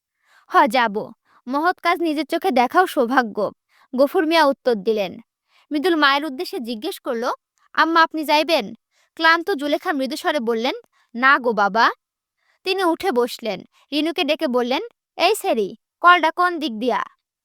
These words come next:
জুলেখার কথায় আদেশ না হুমকি রিনু বুঝতে পারল না।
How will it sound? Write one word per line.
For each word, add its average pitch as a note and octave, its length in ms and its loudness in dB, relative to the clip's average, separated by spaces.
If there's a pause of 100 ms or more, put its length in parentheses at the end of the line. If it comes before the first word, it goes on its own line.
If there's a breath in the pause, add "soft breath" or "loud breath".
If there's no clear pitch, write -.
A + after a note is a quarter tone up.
(260)
জুলেখার E4 440 2
কথায় D#4+ 260 0
আদেশ B3+ 440 2
না E4+ 120 -2
হুমকি B3+ 460 -6 (100)
রিনু C#4 220 -2
বুঝতে A3+ 340 -4
পারল G#3 260 0
না। G3+ 240 -4